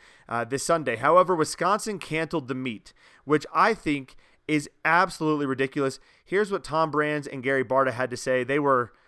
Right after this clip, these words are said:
clearly not happy, and I do not blame them at all. Uh, Tom Brand said,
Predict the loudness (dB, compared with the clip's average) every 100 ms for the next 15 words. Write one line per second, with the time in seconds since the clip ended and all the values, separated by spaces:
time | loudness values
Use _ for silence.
0 | _ 0 4 4 4 4 4 2 2 2
1 | 2 2 2 0 0 -2 -2 -2 -4 0
2 | 2 4 2 -6 -20 -20 _ -6 -6 -2
3 | 0 2 0 0 0 0 0